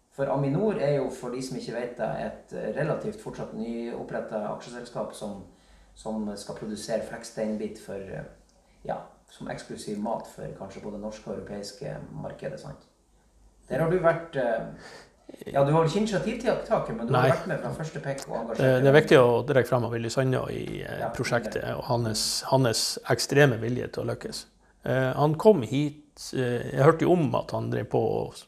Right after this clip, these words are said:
Speaker 2: spekulerte på det her, og så kom vi i dialog, og vi diskuterte att og frem litt om hvordan det her skulle gjøres. Og Asbjørn Torrisen kom også inn i bildet, og vi, eh,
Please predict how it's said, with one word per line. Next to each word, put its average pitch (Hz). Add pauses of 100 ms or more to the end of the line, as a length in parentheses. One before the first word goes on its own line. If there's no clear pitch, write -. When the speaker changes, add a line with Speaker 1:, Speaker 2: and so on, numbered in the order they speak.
(220)
Speaker 2:
spekulerte 131
på -
det 127
her, 175
og 123
så 127 (220)
kom 147
vi 127
i 123
dialog, 135
og 101
vi 117
diskuterte 131
att 117
og 110
frem 127
litt 113
om 110
hvordan -
det -
her 107
skulle 117
gjøres. 131 (1500)
Og 170 (120)
Asbjørn 147
Torrisen 156
kom 143
også 170
inn 165
i 160
bildet, 196 (300)
og 135
vi, 143
eh, 123